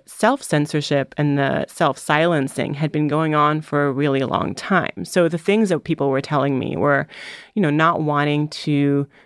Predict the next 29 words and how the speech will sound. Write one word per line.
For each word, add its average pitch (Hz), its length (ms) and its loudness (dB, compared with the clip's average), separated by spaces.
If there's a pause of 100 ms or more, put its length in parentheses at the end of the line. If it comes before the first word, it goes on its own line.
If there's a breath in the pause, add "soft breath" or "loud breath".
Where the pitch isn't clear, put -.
(180 soft breath)
go 160 300 4
to 139 760 -2
the 143 100 -2
mosque 139 540 2
that 139 80 -4
had 143 200 -4
been 151 120 2
identified 139 680 0
as 143 100 -6
a, - 60 -4
quote, - 280 0
hotspot - 760 0 (340 loud breath)
in 151 160 2
a 143 60 2
police 151 580 -2
document - 640 0 (420 loud breath)
anymore, 143 720 0
or 156 100 2
not 170 260 2
trusting 147 760 0 (140)
their 139 640 0
fellow 139 540 2
worshipers, - 720 -2 (240 loud breath)
not 180 260 2
feeling 165 320 0
like 147 140 -2
they 147 80 -2
could 143 180 -6
speak - 300 -2